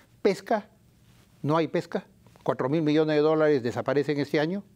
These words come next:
no va a haber. Hablas de inundaciones, carreteras, ¿ya? Y no hay una estructura armada. No veo un responsable, ese Ministerio de Reconstrucción está por encima. Lo único que se nos anuncia es que hay dinero. El problema no es dinero, el problema es el uso eficiente de ese dinero.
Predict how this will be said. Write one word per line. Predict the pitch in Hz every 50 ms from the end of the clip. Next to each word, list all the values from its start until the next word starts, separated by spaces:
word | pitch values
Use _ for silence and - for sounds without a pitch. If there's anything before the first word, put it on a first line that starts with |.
| _ _ -
no | - 143
va | 143 139
a |
haber. | 143 147 180 - - - - _ - - - - - - -
Hablas | 185 180 170 165 151 - -
de | 143
inundaciones, | 127 131 127 127 135 120 - - 180 175 165 151
carreteras, | - - 143 147 143 - 180 180 185 185 - - - _ _ _ _ _ _ _ _ _ _ _ _ - -
¿ya? | 131 139 - - - -
Y | 196 151
no | 147 196 220 220
hay | 214 220
una | 220 214 233 185
estructura | - - - 139 113 104 - 220 220 208 165 123
armada. | 120 120 131 156 202 240 - - - - - - _ - - _ _ _ _ - _ _ _ _ _
No | 180 208 208
veo | 180 226 247 220
un | 185 190 202 185
responsable, | 185 175 - - 143 127 - - 202 170 139 151
ese | 151 - 170
Ministerio | 147 151 143 135 123 - - 196 180 175
de | 156
Reconstrucción | 143 147 131 - 123 117 - 131 117 143 175 160 147
está | 143 - 160 156
por | - 185 147
encima. | 139 131 131 - 220 202 156 110 101 - - - - - -
Lo | 165 160
único | 165 220 262 233 226 196 180
que | 160 165
se | - - 160
nos | 139 151 139 -
anuncia | 190 185 196 220 220 214 - 202
es | -
que | - 185
hay | 196
dinero. | 180 190 185 254 269 185 123 98 - - - - - _ _ - -
El | 151
problema | - 180 208 277 330 285 233
no | 240 269
es | 247
dinero, | 233 208 214 339 285 160 135
el | 117
problema | - 151 156 214 240 226 208
es | - -
el | 143 135
uso | 147 285 339 - - 151
eficiente | - 165 135 - 190 165 151 -
de | 139 139
ese | 143 - - 131
dinero. | 123 120 117 113 101 95 -